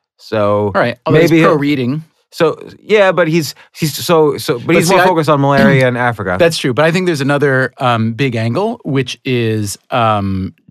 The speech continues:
Speaker 2: whatever is the analog version of D R M. So if you said,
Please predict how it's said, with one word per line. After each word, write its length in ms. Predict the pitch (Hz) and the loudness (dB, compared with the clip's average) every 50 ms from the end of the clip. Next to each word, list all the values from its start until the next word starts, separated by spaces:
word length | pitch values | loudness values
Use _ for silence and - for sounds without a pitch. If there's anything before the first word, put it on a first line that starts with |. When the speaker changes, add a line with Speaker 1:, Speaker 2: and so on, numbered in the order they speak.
| 113 - _ | -20 -20 _
Speaker 2:
whatever 680 | - - 120 120 120 120 123 131 135 139 131 131 135 | -12 -8 -6 -4 -2 0 0 2 2 0 0 0 -2
is 140 | 123 107 - | -2 -2 -4
the 140 | 123 110 - | -6 -6 -4
analog 420 | 139 131 135 131 123 120 117 113 | -2 -2 0 0 0 0 -2 -2
version 300 | 107 123 120 110 123 113 | -2 -4 -4 -4 -4 -4
of 100 | 101 90 | -4 -4
D 160 | 90 120 117 | -2 -2 0
R 140 | 113 110 107 | 0 0 -2
M. 320 | 107 107 117 143 160 165 | -2 -2 -2 -4 -4 -4
So 480 | 160 - - 160 135 120 117 113 110 104 - - - _ _ _ _ _ _ _ _ _ _ - | -6 -4 -2 0 0 2 0 0 -2 -4 -8 -16 -20 _ _ _ _ _ _ _ _ _ _ -4
if 180 | 151 131 107 139 | -2 -2 0 0
you 200 | 156 170 180 160 | 0 2 0 0
said, 400 | 165 - 185 165 147 131 117 | 0 0 0 0 0 -2 -4